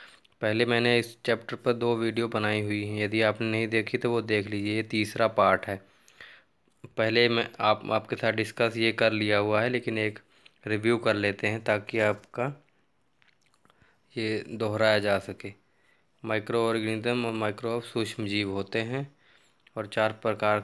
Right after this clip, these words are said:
से मुख्यतः पाए जाते हैं, बैक्टीरिया, फंगी, प्रोटोजोआ, एल्गी।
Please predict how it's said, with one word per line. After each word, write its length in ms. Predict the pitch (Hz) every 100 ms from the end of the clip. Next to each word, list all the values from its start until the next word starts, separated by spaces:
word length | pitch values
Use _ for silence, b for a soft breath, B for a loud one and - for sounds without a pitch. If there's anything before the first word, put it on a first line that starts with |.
| -
से 100 | 117
मुख्यतः 520 | 113 104 - 107 113
पाए 300 | 113 104 101
जाते 240 | 101 101 104
हैं, 120 | 104
बैक्टीरिया, 420 | 104 - 104 110
फंगी, 340 | 107 107 104
प्रोटोजोआ, 640 | 110 - 104 107 104 107 113
एल्गी। 460 | 104 98 98 98